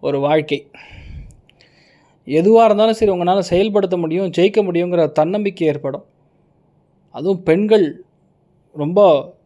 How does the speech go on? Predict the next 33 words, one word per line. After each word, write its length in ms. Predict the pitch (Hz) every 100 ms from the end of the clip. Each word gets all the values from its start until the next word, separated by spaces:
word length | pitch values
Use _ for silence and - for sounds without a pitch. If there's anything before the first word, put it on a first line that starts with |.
| - -
சக்ஸஸ்ஃபுல்லா 540 | - - 214 214 208
இருப்பீங்க. 420 | 185 170 143 139
யாரா 320 | 147 143 175 202
இருந்தாலும் 320 | 185 196 185
எதிர்த்து 320 | 165 202 190
நின்னு 180 | 175 185
ஜெயிக்கக்கூடிய, 540 | 147 170 180 160 139 143
பர்ஃபெக்ஷனை 520 | - - 240 233 214
மெயின்டெயின் 380 | 180 180 180 160
பண்ண 200 | 160 196
ஒரு 200 | 175 -
கிளாஸ்ல 380 | 185 202 233 -
இருக்கணும்னு 440 | 190 165 160 175 170
எதிர்பார்ப்பீங்க. 580 | 160 156 135 131 131 - _ _ _ _ _ _ _ _ - -
உடம்பு 400 | 151 214 240 226
சம்மந்தப்பட்ட 560 | 214 208 190 180 170
விஷயங்கள்ல 300 | 190 180 190
சற்று 300 | 220 202 156
கவனம் 340 | 151 165 202 185
காட்டக்கூடிய 520 | 170 165 160 156 175
ஒரு 120 | 139
காலகட்டம். 500 | 135 135 131 127 - _ _ _ _ _ _ _ _ _ _
முழு 300 | 139 185 247
மூச்சோட 440 | 220 208 202 208
ஒரு 160 | 214 185
விஷயத்துக்கு 300 | - 196 185
இறங்கி 320 | 165 165 190
அதை 140 | 190 156
செயல்படுத்துவீங்க. 720 | 165 170 165 147 135 135 143 _ _ _ _ _ -
கோபதாபங்களை 680 | 190 214 214 190 180 175 175
தவிர்ப்பது 480 | 165 180 175 165 165
கண்டிப்பாக 520 | 151 151 151 139 151
நல்லது. 380 | 131 131 147